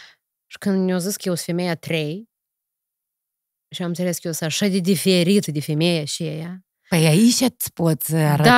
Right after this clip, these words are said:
Speaker 1: Da,
Speaker 2: talentul.
Speaker 1: și ea nu m-a dădăcit. Ea mi-a dat rolul și hai.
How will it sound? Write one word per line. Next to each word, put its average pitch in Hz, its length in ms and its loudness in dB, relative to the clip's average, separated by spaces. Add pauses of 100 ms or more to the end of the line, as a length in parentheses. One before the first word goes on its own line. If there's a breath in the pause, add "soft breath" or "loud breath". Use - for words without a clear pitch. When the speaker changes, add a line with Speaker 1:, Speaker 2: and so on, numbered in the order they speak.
Speaker 1:
Da, 160 320 6
Speaker 2:
talentul. 165 360 6
Speaker 1:
și 214 160 6
ea 233 220 8
nu 220 240 6
m-a 330 420 2
dădăcit. 160 760 -2 (300)
Ea 427 120 0
mi-a 466 100 4
dat 453 100 2
rolul 440 340 4
și - 120 -4
hai. 381 460 -2